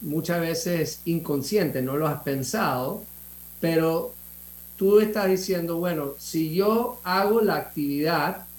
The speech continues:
llámalo X, por decirlo, yo voy a tener que dejar de hacer algo que me da confort o placer,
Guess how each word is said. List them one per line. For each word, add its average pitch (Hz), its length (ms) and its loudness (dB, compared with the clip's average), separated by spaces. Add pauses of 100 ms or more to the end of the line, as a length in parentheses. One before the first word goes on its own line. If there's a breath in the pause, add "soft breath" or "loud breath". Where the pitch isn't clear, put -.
(140)
llámalo 147 480 0
X, 123 480 0
por 127 180 -4
decirlo, 127 680 -2 (720)
yo 175 240 4
voy 208 220 6
a 214 200 0
tener 175 320 0
que 185 140 -4
dejar 165 560 -2
de 208 100 2
hacer 180 380 -2
algo 165 400 0
que 151 160 -6
me 139 80 -4
da 143 280 -4
confort 160 640 -2
o 143 120 -4
placer, 135 680 -2